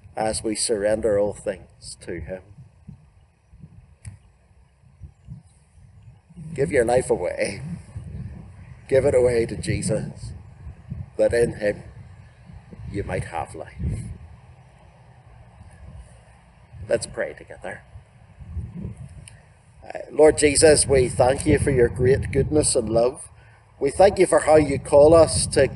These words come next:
give our lives away to you. And we thank you that as we give our lives away, we come to have true life.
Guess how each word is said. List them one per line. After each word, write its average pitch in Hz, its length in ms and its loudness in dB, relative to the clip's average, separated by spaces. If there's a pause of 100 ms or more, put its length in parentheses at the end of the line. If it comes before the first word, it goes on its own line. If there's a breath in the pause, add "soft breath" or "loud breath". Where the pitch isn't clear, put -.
(100)
give 185 220 6
our 165 240 8
lives 135 420 4
away 131 520 4
to 156 80 -4
you. 107 480 -6 (440 loud breath)
And 143 200 2
we 143 100 6
thank 190 320 4
you 185 80 6
that 147 140 8
as 147 240 6
we 147 220 4
give 170 300 2
our 180 220 8
lives 165 340 6
away, 147 320 6
we 139 160 4
come 165 280 0
to 175 80 6
have 139 400 0
true 170 260 2
life. 170 540 2